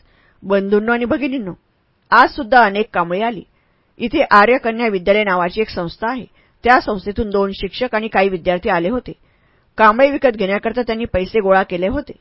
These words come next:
त्यांनी बिचारांनी किती पैसा गोळा केला असेल? थोडी कांबळी आणली होती, परंतु त्यांनी मला एक मोठी गोष्ट सुचवली.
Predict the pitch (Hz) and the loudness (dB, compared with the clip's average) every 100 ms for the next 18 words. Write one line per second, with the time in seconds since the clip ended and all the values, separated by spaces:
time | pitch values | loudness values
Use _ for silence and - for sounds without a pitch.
0 | _ - 240 302 269 240 240 247 254 262 | _ -2 0 0 2 4 4 0 -6 -6
1 | 370 339 311 262 262 247 220 202 - 196 | -4 -2 2 4 4 4 -2 -2 -8 -18
2 | _ _ _ - 220 269 262 202 214 190 | _ _ _ -4 0 0 0 0 0 -2
3 | 165 185 262 180 - _ 175 185 233 175 | -2 -6 -6 -10 -20 _ -4 -4 -4 -10
4 | - _ _ _ - 226 247 202 180 226 | -14 _ _ _ -2 -2 -2 -6 -8 -6
5 | 202 220 254 220 196 240 185 196 - 226 | 0 2 2 -4 -8 -6 -4 -6 -6 -10
6 | 254 311 240 | -8 -8 -8